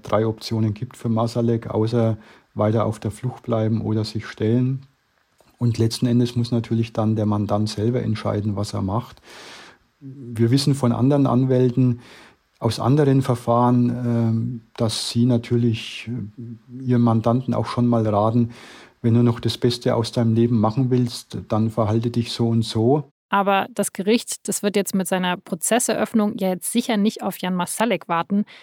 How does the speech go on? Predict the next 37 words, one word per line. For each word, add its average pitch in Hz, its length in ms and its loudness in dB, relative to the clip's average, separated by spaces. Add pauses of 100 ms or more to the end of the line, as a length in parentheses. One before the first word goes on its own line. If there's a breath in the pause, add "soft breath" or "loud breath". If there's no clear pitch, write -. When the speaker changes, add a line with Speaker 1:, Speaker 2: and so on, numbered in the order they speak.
(280 loud breath)
Speaker 2:
dass - 200 -4
der 202 160 2
sich 202 160 -6
jetzt 185 260 -6
endlich 208 300 -4
mal 180 140 -2
entscheidet. - 640 -6 (800)
Vor 180 100 2
allem 233 200 6
die 220 80 4
Staatsanwaltschaft, 196 1120 0
die 202 60 -2
steht - 280 -4
ja 208 280 0
extrem - 540 -2
unter 185 260 -2
Druck, 175 500 -4
weil 180 240 0
diese 190 180 -4
lange 185 280 -2
Untersuchungshaft 202 960 -2
der 175 80 0
Beschuldigten 196 880 0
ja, 175 160 -4
wie 190 100 -4
gesagt, 175 420 -4 (120)
absolute 190 640 -4
Ausnahme 165 520 -2
ist. - 260 -12 (680 loud breath)
Alle 277 220 4
drei 226 200 2
Monate 214 640 2
muss 202 180 0
das - 180 -4
Gericht 202 460 -4
erneut 190 420 0
prüfen, 233 520 0